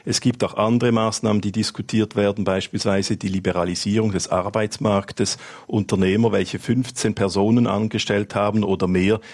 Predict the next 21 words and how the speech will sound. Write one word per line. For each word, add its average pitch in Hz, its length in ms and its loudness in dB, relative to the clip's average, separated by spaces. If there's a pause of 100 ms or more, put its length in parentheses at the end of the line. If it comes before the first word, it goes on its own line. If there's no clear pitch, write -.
(140)
die 104 80 -4
kriegen 110 400 0
diese 101 200 -2
Leute 95 360 2
fast 98 420 -2
nicht - 200 -6
los, 95 380 2
selbst - 380 -2
wenn 101 220 2
sie 101 240 -2
in 92 180 -2 (120)
größter 98 520 0
finanzieller 95 600 -2
Krise 110 440 0
sind. 110 380 0 (420)
Oder 110 400 2
Unternehmer 101 580 2
müssen 104 360 2
für - 160 -4
Leute, 92 500 0
welche 90 440 -2